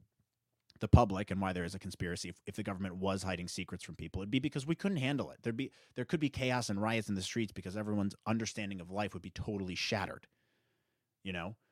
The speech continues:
Be like, "Everything I believed is kind of a lie," which I could totally see happening, which, again, is why it's important to challenge these things and think maybe, hey, it's not correct. Maybe life is just chaos.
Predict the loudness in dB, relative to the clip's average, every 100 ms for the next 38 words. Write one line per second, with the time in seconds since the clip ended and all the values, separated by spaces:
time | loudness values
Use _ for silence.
0 | _ _ _ _ _ _ _ -12 -6 -2
1 | 0 2 2 2 4 4 2 -2 -4 -2
2 | 2 2 2 -2 -10 -20 -6 -4 -2 -4
3 | -4 -2 -2 -2 -4 0 0 0 -6 -10
4 | -20 _ _ _ _ _ -18 -10 -2 2
5 | 2 -2 -4 -2 -2 -2 0 -2 -2 -2
6 | -2 0 -2 -4 -6 -4 -4 -2 0 0
7 | 0 -2 -2 -4 -6 -6 -8 -12 -14 -6
8 | 2 2 2 2 2 2 0 -2 -2 -2
9 | -4 2 6 6 4 -4 -8 -14 -14